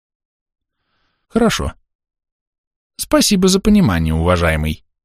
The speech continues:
вернулся к работе аллеринец. «Валерий, ты меня слышишь?» Через канал связи соединился я с линкором,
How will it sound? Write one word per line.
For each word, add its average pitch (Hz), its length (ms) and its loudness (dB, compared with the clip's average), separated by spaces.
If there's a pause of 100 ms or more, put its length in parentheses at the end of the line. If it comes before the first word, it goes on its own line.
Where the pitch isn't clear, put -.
(460)
вернулся 85 480 0
к 80 80 -8
работе 85 340 -2
аллеринец. 95 520 -4 (1900)
«Валерий, 90 440 2
ты 90 100 0
меня 98 180 2
слышишь?» - 440 -2 (500)
Через 87 260 0
канал 90 280 0
связи 95 320 0
соединился 87 600 0
я 82 80 -2
с - 80 -6
линкором, 110 480 0